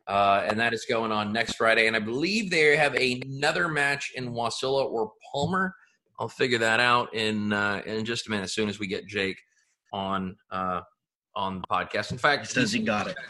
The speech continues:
Speaker 1: he should be here in just a moment. I'm very excited. Very excited. We're gonna have him. Um, but the Soldado Slam is coming up this Friday. Tickets are twenty bucks.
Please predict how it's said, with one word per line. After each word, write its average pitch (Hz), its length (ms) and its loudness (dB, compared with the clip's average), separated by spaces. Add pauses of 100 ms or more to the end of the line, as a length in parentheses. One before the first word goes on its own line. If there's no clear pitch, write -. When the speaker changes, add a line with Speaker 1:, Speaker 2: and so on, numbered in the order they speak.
(640)
Speaker 1:
he 160 80 -4
should 156 220 0
be 151 160 2
here 135 220 2
in 113 80 -2
just 110 240 -4
a - 20 -10
moment. 92 400 -6
I'm 98 80 -18
very 101 220 2
excited. 87 360 -6 (420)
Very 208 200 10
excited. 120 380 4
We're 113 80 -2
gonna 117 140 0
have 107 240 -4
him. 101 140 -14 (540)
Um, 123 560 2 (1000)
but 139 140 -2
the 143 60 2
Soldado 156 420 4
Slam 139 300 -2
is 123 100 -4
coming 123 240 -2
up 110 140 -2
this 117 100 -4
Friday. 110 340 4
Tickets 110 320 -6
are - 40 -16
twenty 110 240 -4
bucks. 104 340 2